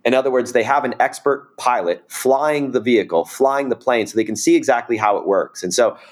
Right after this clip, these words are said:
our model has evolved in such a way that we teach people how to implement this methodology, arm them with the technology itself, but then the first time around, we actually build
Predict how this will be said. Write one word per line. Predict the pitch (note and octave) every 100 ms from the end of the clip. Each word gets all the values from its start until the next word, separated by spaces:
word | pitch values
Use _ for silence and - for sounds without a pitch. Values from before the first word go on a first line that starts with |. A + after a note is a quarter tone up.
| -
our | B2+
model | C3 D3 B3 F#3+
has | C#3 G#2+
evolved | G#2+ B2 D3+ A2+
in | G2+
such | A2+ G#2
a |
way | G2+ G2+
that | G2+ -
we | G#2+
teach | - - - -
people | - C#3 A2+
how | A#2+
to | A2+ A2+
implement | A2+ A2 G#2+
this | G2 -
methodology, | G2 - E2+ D2 C#2+ F#2 F#2+ _ _ _
arm | C3 D#3 G3+ G3
them | F3+
with | D#3 D3
the |
technology | A2+ C3 - A2+ G#2+ G2 F#2
itself, | - A2 A#2+ C#3+ _ _ _ _
but | A#2
then | D3+
the | C#3+
first | C#3 G#3+ B3 -
time | D3+ C3
around, | A#2+ D3 B2 A#2
we | G3+
actually | C#3+ D3+ - C3 - _
build | A#2+ C#3 C#3